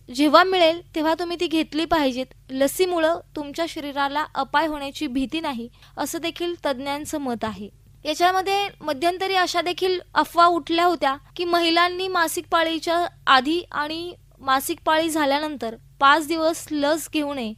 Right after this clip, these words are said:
यासारखे सोशल मीडियावर काही मेसेजेस देखील फिरत होते. तर श्रोते हो, हे messages जे होते ते fake होते. यासारख्या अफवांवर आपण विश्वास ठेवू नका. याचबरोबर आणखी काही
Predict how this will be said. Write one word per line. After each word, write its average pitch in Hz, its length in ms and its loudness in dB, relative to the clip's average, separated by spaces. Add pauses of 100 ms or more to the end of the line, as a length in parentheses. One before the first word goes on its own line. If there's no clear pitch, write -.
(120)
यासारखे 339 500 0
सोशल 339 400 -4
मीडियावर 330 380 -2
काही 320 280 -2
मेसेजेस 302 540 -4
देखील 285 380 -6 (340)
फिरत 320 260 -2
होते. 240 300 -2 (680)
तर 339 120 2
श्रोते 349 280 -2
हो, 381 200 4
हे 381 160 0
messages 359 640 -4 (140)
जे 302 100 0
होते 311 340 0
ते 359 80 0
fake 381 300 -2
होते. 208 320 -4 (220)
यासारख्या 320 680 0
अफवांवर 302 500 -2
आपण 320 240 -2
विश्वास 294 540 0
ठेवू 330 180 -2
नका. 233 300 -6 (340)
याचबरोबर 359 600 0
आणखी 311 440 -4
काही 359 600 -2